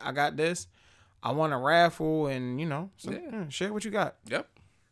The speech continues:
Speaker 1: You got anything else for the people?
Speaker 2: Um,
Speaker 1: Just be safe. Oh, man, be safe.
Speaker 2: Yeah, definitely be safe. Definitely be safe. It's, yeah, it get crazy around the holiday season for, for everything. Be safe.
Speaker 1: Please be safe.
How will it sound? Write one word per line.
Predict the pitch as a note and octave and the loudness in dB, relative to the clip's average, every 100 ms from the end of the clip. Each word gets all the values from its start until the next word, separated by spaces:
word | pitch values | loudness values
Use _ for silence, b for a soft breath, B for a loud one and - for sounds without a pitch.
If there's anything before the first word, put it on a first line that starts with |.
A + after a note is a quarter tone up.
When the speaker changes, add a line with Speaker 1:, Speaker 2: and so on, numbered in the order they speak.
| _ _ C#3 | _ _ -6
Speaker 1:
You | |
got | B2+ C#3+ | -2 -2
anything | D#3 D#3+ E3+ | -2 -2 0
else | G3 A3 | -2 -4
for | |
the | G#3+ | -6
people? | A#3 A#3 C4 - b b b b b b b - | -6 -8 -12 -18 b b b b b b b -14
Speaker 2:
Um, | F3 B3 | -10 -8
Speaker 1:
Just | D#4 D4+ | -8 -8
be | F#3 | -6
safe. | - B2 C#3 B2 - - F3 | -4 -4 -6 -10 -16 -20 -16
Oh, | |
man, | D3 A2 A#2+ A#2 | -12 -10 -10 -12
be | C#3 | -16
safe. | - C#3 | -18 -12
Speaker 2:
Yeah, | C#3+ | -12
definitely | C3 A#2 D#3 C3+ | -6 -6 -6 -8
be | A#2 | -8
safe. | G#2 G#2+ A2 G#2 - _ _ - | -10 -10 -10 -10 -16 _ _ -18
Definitely | C3 - B2+ | -18 -16 -16
be | |
safe. | A#2+ A#2 A2+ B B | -10 -10 -10 B B
It's, | - F3 - - _ _ _ _ _ _ _ _ _ | -6 -6 -6 -12 _ _ _ _ _ _ _ _ _
yeah, | D3+ E3 | -16 -12
it | A#2+ | -8
get | C#3 A#2+ | -8 -6
crazy | A#2 A2 A2 | -4 -4 -4
around | G#2 G2+ | -8 -6
the | |
holiday | G#2+ G2+ G2 G#2 | -4 -4 -4 -8
season | G2+ G2 F#2+ G#2 - _ _ _ _ | -12 -14 -14 -16 -20 _ _ _ _
for, | - G#2 G2 F2+ - _ | -12 -6 -6 -6 -10 _
for | - C#2 | -10 -4
everything. | G#2 F#2+ F#2 F#2 G#2+ _ _ _ _ _ _ _ _ _ _ _ _ _ _ - | -4 -6 -12 -14 -16 _ _ _ _ _ _ _ _ _ _ _ _ _ _ -10
Be | C3 | -8
safe. | F#2+ - - _ _ - | -8 -12 -20 _ _ -12
Speaker 1:
Please | - D3 B2+ | -8 -6 -6
be | - | -10
safe. | - B2+ A#2+ | -16 -16 -20